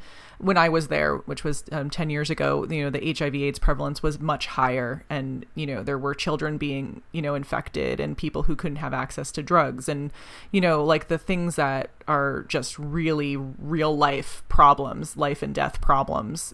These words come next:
and you know, it, it really changes your perspective and outlook on life. So I, I appreciate that, um, that, that happened for you through this experience. Um, I'm also, you know, really interested to hear more about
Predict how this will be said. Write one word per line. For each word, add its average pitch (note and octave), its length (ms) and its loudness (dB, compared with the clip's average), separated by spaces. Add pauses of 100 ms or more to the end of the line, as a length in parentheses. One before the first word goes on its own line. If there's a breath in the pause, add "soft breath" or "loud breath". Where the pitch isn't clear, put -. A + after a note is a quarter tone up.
(120)
and D3 440 -2 (480 loud breath)
you G#3+ 120 0
know, D3+ 140 -2
it, D3 120 -6
it - 200 -6
really A3+ 320 4
changes D3+ 400 -2
your C#3 140 -2
perspective C#3 600 -4
and C#3+ 120 -6
outlook C#3 340 -4
on C3+ 160 -2
life. C3+ 260 -4
So D3 340 -2
I, C#3 280 -4 (260)
I C3+ 260 -6 (100)
appreciate C#3 720 -4 (180)
that, C3 240 -4 (240)
um, C3+ 400 -8
that, D3+ 120 -8
that - 120 -6
happened C#3 360 -4
for D3+ 100 -4
you C#3+ 260 -2
through C#3 180 -6
this C3+ 180 -8
experience. - 760 -8 (640 loud breath)
Um, C#3 440 -2 (320)
I'm G#3 120 6
also, A#3+ 480 6
you F#3+ 120 4
know, F3 100 2
really F3 260 2
interested F#3 380 -4
to F3 60 -2
hear F#3+ 200 0
more F#3+ 180 6
about F3+ 360 0